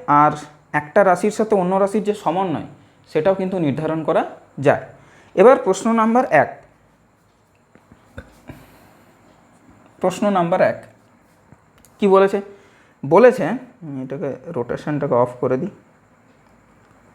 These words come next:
বলেছে, গাড়ির, আহ, বেগের মাত্রা নির্ণয়ের জন্য কোন দুই মৌলিক রাশির ওপর নির্ভর করতে হয়? গাড়ির বেগ গণনা, যে কোনো বেগেই যখন আমি নির্ধারণ করব,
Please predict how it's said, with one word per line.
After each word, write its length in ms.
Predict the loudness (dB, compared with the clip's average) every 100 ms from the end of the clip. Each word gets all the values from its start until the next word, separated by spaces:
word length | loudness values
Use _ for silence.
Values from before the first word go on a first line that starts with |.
| _ -20 _ _ _ _ -20 -20 _ _ _ _ _ _ _ _ 4
বলেছে, 280 | 6 6 2 2
গাড়ির, 260 | 2 2
আহ, 60 | -2 -8 _ _ 0 2 2 2
বেগের 340 | 0 4 2 4 0
মাত্রা 280 | 0 -2 -2 -2
নির্ণয়ের 340 | 0 -2 0
জন্য 160 | 0 0 -2 0
কোন 160 | 0 2
দুই 140 | 2 2
মৌলিক 320 | 2 2 2
রাশির 300 | 2 2 0
ওপর 200 | 2 0
নির্ভর 360 | 0 0 0 0
করতে 300 | 0 -2 -4
হয়? 240 | -4 -8 -10 _ _ -2
গাড়ির 260 | 2 4 4 2
বেগ 120 | 0
গণনা, 180 | -2 -6
যে 100 | -6
কোনো 180 | -6 -6 -4
বেগেই 300 | -4 -4 -6
যখন 220 | -6 -6
আমি 140 | -4 -4
নির্ধারণ 440 | -2 0 -2 -2
করব, 280 | -4 -4 -4